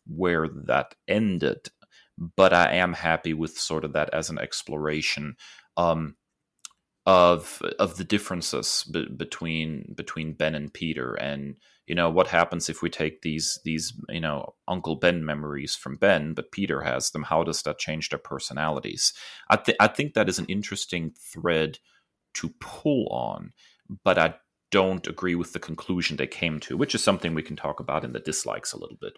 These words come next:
But, but I agree with you that in principle, this is a really, really interesting concept and worth exploring.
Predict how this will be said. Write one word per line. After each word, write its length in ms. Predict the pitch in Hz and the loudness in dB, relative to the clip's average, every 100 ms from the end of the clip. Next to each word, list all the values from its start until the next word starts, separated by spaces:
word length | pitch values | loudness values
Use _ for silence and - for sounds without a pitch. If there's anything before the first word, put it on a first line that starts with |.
| - | 2
But, 240 | 90 - | 2 4
but 160 | 104 87 90 | 2 4 4
I 120 | 101 | 4
agree 580 | 92 - 90 104 107 101 | 4 2 -2 0 2 2
with 240 | 92 - | -2 -2
you 100 | 87 | 2
that 180 | 87 85 | 4 4
in 180 | 87 80 | 0 -4
principle, 600 | - 107 101 - 80 80 | 2 2 2 0 0 0
this 180 | 85 | -2
is 120 | 80 82 | -2 -6
a 60 | |
really, 280 | 78 87 85 | -2 0 0
really 280 | 80 85 76 | 0 0 0
interesting 420 | 85 - - 69 | -4 -6 -8 -6
concept 500 | - 80 80 85 - | -2 0 2 0 0
and 100 | 71 | -2
worth 200 | 80 - | -2 -4
exploring. 500 | 78 - 85 64 50 | -8 -4 -2 -4 -8